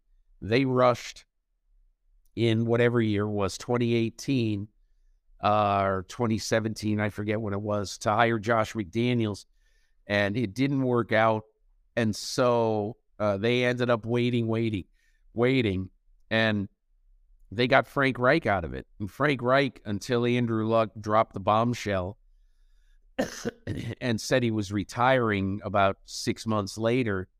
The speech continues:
uh, seven months later, whatever it was, um, he, they loved Frank Reich, and Frank Reich loved Andrew Luck. It was just a fluky thing. So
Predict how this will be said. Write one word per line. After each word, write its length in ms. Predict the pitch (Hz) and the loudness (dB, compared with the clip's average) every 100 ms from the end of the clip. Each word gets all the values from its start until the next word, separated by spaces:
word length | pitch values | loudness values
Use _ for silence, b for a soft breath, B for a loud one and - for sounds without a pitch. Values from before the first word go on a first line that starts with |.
| _ _ _ _ _ - | _ _ _ _ _ -2
uh, 640 | 107 101 98 92 87 85 82 | 2 4 4 2 2 0 -4
seven 380 | - 135 120 | -2 0 0
months 260 | 110 113 104 | -2 -2 -2
later, 260 | 117 123 107 | 0 0 0
whatever 380 | 113 117 117 | 0 0 0
it 60 | 107 | -2
was, 340 | 104 98 87 - _ _ _ _ _ _ _ _ - | 0 -2 -2 -12 _ _ _ _ _ _ _ _ 0
um, 380 | 107 98 87 - _ _ _ - | 2 2 0 -10 _ _ _ -4
he, 180 | 131 113 | -4 -2
they 280 | 113 110 135 | -4 0 0
loved 520 | 123 135 139 95 - - _ _ | 4 4 4 0 -18 -20 _ _
Frank 360 | - - 104 92 | -8 0 0 2
Reich, 400 | 110 107 110 110 - | 2 2 0 -6 -8
and 160 | 104 | -8
Frank 300 | - 117 107 | -2 0 0
Reich 220 | 104 113 104 | 0 0 2
loved 340 | 117 110 104 | 2 2 0
Andrew 340 | 110 113 110 | 0 0 0
Luck. 320 | 113 135 - 107 | 2 2 0 -4
It 80 | |
was 160 | 107 95 | -6 -6
just 240 | - 92 | -6 -8
a 60 | 92 | -10
fluky 460 | - 107 92 98 87 | -6 -6 -4 -6 -4
thing. 340 | 123 131 57 _ _ _ _ _ _ | -2 -4 -4 _ _ _ _ _ _
So 600 | - - 131 120 107 | -8 2 2 2 0